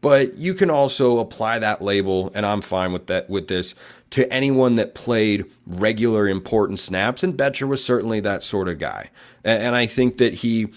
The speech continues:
you know, kinda hit his ceiling for his production last year.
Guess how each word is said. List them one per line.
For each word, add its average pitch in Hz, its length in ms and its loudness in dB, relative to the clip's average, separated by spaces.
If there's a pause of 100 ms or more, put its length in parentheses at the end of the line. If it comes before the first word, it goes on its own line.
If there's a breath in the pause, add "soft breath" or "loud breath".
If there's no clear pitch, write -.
you 120 100 -2
know, 113 100 0
kinda 131 320 -2
hit 120 180 -2
his 123 160 -2
ceiling 117 480 0 (240 loud breath)
for 113 160 0
his 110 160 -2
production 104 560 -4
last 120 320 -2
year. 135 260 0